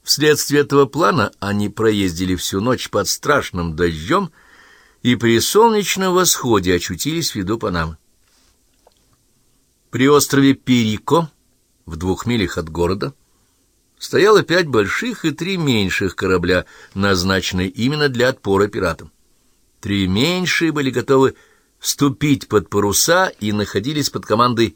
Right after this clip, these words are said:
Иацинто де Барагона, обер-адмирала Южного океана. Он присутствовал здесь лично на корабле с экипажем из восьмидесяти шести бискайцев, считавшихся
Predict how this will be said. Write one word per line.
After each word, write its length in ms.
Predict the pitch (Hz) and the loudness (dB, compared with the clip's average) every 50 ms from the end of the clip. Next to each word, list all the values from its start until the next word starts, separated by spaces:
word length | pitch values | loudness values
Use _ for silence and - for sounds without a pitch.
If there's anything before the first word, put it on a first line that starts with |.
| _ _ _ _ | _ _ _ _
Иацинто 1200 | - - 104 110 117 123 127 127 135 131 - - - - - 170 156 117 101 87 _ - - 90 85 | -8 -4 0 2 4 4 4 4 2 0 -2 -4 -6 -2 0 2 2 2 0 -4 _ -4 -4 -2 -2
де 180 | 82 82 90 82 | 0 -2 -2 0
Барагона, 640 | 82 87 90 92 95 98 123 185 208 202 196 180 - - - - - _ - | 2 2 2 0 0 2 2 2 4 4 2 -2 -4 -8 -20 -20 -18 _ -6
обер-адмирала 680 | 98 - 185 180 180 - 76 87 85 85 107 120 120 | -4 -2 0 2 0 0 0 -2 0 2 2 2 2
Южного 460 | 107 92 90 95 98 92 104 95 92 | 2 0 0 -4 -4 -4 -6 -6 -6
океана. 360 | 92 - - 78 82 85 87 _ _ _ _ _ _ _ _ _ _ _ _ _ _ _ _ _ _ _ _ _ _ _ _ | -6 -6 -8 -8 -8 -8 -10 _ _ _ _ _ _ _ _ _ _ _ _ _ _ _ _ _ _ _ _ _ _ _ _
Он 220 | - 110 113 113 104 | 0 0 0 0 0
присутствовал 720 | - 110 110 101 - - 170 190 196 - - - 170 175 156 | -2 -2 0 2 2 0 2 0 -2 -4 -4 -2 0 0 0
здесь 440 | 131 123 151 151 139 - - - | 0 0 0 0 0 0 -4 -4
лично 500 | 127 123 120 113 95 - - - 98 90 | -4 -2 -2 -2 -2 -2 -4 -6 -6 -6
на 120 | 92 95 92 | -6 -6 -4
корабле 520 | - 101 95 95 90 92 101 113 127 127 | -2 -2 0 0 0 0 2 2 0 0
с 120 | 120 - - | -2 -6 -8
экипажем 520 | 92 87 87 - 107 107 104 98 104 90 _ _ _ _ - | -10 -12 -8 -4 -2 0 0 0 -2 -4 _ _ _ _ -8
из 160 | 101 98 90 | -6 -4 0
восьмидесяти 640 | 92 101 92 - - 107 113 117 117 107 - - 117 | 2 2 2 2 0 -2 -2 -4 -2 -2 -4 -4 -4
шести 360 | 98 101 110 98 - - 120 | -4 -4 -4 -6 -6 -6 -6
бискайцев, 760 | 110 113 127 127 - - - 101 90 85 - - 107 90 - _ _ _ _ _ _ | -4 -2 0 0 0 0 0 0 0 0 -2 -4 -6 -8 -14 _ _ _ _ _ _
считавшихся 800 | - - - 107 82 - 107 98 - - 98 - - - 90 | -14 -10 -8 -8 -2 -2 -2 -2 -2 -4 -6 -4 -2 -2 -4